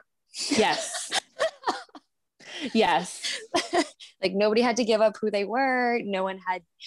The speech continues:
Speaker 2: like, you could appreciate that they so saw themselves as independent entities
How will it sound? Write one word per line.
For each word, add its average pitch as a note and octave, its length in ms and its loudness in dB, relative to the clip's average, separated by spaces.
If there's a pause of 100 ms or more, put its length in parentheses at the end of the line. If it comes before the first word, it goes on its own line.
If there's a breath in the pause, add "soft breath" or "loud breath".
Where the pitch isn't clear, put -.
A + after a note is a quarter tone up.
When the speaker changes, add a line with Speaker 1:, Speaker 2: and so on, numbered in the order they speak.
(220 loud breath)
Speaker 2:
like, F3 160 2 (140)
you F#3 100 0
could F3+ 140 2
appreciate F3+ 520 0 (480)
that E3 280 2
they D3+ 380 2 (220)
so A#3+ 280 2
saw F#3 320 2
themselves F3+ 360 -2
as E3 100 -4
independent E3+ 500 -2
entities D3+ 580 -2